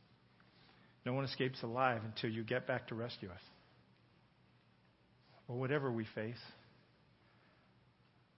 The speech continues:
Lord, help us to follow this example. Give us enough opportunities to say yes today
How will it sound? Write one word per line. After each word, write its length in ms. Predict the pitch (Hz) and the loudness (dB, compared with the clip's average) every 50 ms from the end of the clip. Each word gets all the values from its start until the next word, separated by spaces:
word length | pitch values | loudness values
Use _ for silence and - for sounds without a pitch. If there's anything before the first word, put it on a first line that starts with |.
| - - | -4 -4
Lord, 100 | 143 - | -4 -2
help 260 | - 175 190 - - | 0 0 0 0 0
us 120 | 135 - - | -2 -2 -4
to 60 | - - - | -8 -8 -4
follow 260 | - 131 127 131 123 | -2 -2 0 0 -2
this 180 | 110 123 123 - - | -2 -4 -6 -6 -8
example. 480 | 120 113 - 131 123 127 120 - 151 127 - - - - - - - - - - - - - - - - - - - - - - - - - - - - - - - | -10 -6 -4 -4 -4 -4 -6 -8 -12 -14 -14 -20 -20 -20 -20 -20 -20 -20 -20 -20 -20 -20 -20 -20 -20 -20 -20 -20 -20 -20 -20 -20 -20 -20 -20 -20 -20 -20 -20 -6 4
Give 160 | - 165 208 240 | 8 8 10 10
us 160 | 220 220 - | 10 8 8
enough 380 | 175 160 156 160 185 202 196 - | 6 8 10 10 10 8 10 8
opportunities 680 | 190 180 - 185 160 - - 170 170 170 156 170 147 127 | 6 8 8 4 4 4 4 4 4 6 4 4 2 2
to 100 | 147 131 - - | -2 -2 0 2
say 100 | 143 131 | 2 4
yes 340 | 123 120 131 147 170 180 - - - - | 4 4 6 6 6 6 6 2 -2 -2
today 520 | 165 143 123 127 123 110 113 110 107 104 | -2 0 2 4 4 4 4 4 0 -2